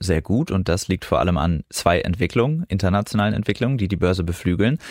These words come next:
Eine ist die Zinspolitik der Notenbanken in den U S A und Europa. Die Zinsen, das habt ihr mitbekommen, sind ja zuletzt gesunken. Und viele Anleger gehen auch davon aus, dass die Zinsen noch weiter sinken werden.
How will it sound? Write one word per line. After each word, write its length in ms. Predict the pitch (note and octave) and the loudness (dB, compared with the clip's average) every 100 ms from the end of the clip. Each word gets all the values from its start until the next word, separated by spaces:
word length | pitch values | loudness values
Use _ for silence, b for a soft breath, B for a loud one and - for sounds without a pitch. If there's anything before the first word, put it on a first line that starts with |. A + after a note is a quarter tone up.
| B B B | B B B
Eine 240 | - A#2 C#3 | 0 2 2
ist 140 | - | 0
die 60 | G3+ | 0
Zinspolitik 720 | - A2+ - D#3 D3+ F3+ - | 0 0 0 -2 0 -4 0
der 140 | F#2 | 2
Notenbanken 640 | F#2 G2+ - G#2+ G#2 G2 F2+ | 2 2 0 2 2 2 2
in 140 | F#2+ | 2
den 160 | F#2 - | 2 2
U 80 | F#2 | 2
S 140 | E2+ | 2
A 160 | - F2 | 2 2
und 180 | F2 | 2
Europa. 640 | - E2 F2 G2+ - C#3 F3+ - | 0 2 2 2 2 2 0 -2
Die 100 | D2+ | -4
Zinsen, 560 | - G2 G#2 G2+ G2+ G#2+ | 0 2 4 4 2 2
das 140 | - | 0
habt 140 | E2 D#2+ | -2 2
ihr 60 | |
mitbekommen, 480 | F2 - F#2+ F#2 F2+ | 0 0 0 2 2
sind 220 | F2+ F2 | 2 2
ja 100 | F2 | 2
zuletzt 380 | - D#2+ D#2+ - | 0 -2 -2 -2
gesunken. 580 | E2+ F2 A2 - A2 A2+ | 0 2 2 2 0 2
Und 200 | F2+ F2 | 0 -2
viele 220 | E2+ D#2+ | 0 0
Anleger 420 | F2+ F2 F2 E2+ | 2 2 2 0
gehen 160 | - E2+ | 2 0
auch 120 | E2 | 2
davon 280 | D#2 D#2+ - | 0 -2 -2
aus, 320 | - G2 - | 2 2 2
dass 160 | F#2 F2 | -2 0
die 140 | F2 | -2
Zinsen 340 | - F#2+ F#2 F2+ | 0 0 2 2
noch 180 | E2 | 2
weiter 260 | E2 E2+ D#2 | 0 0 0
sinken 380 | E2+ C#2+ - D2+ | 0 -2 -4 2
werden. 420 | E2+ F#2+ B2+ | 4 4 2